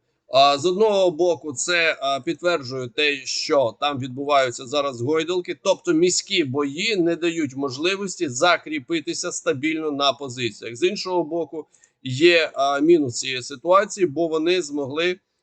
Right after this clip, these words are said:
е, все ж таки форсувати природню перепону і зараз використовують, е, саме її,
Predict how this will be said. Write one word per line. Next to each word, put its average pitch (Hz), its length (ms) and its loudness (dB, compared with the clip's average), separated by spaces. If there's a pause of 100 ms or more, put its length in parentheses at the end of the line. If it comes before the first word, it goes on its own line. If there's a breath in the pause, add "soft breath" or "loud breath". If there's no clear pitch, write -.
(180)
е, 131 300 0
все 165 260 -2
ж - 100 -6
таки 165 220 -6
форсувати 156 720 0
природню 147 600 -4
перепону 202 720 -2 (380)
і 151 400 2
зараз 175 680 0
використовують, 165 1080 -4
е, 143 260 0
саме 139 460 -2
її, 131 560 -6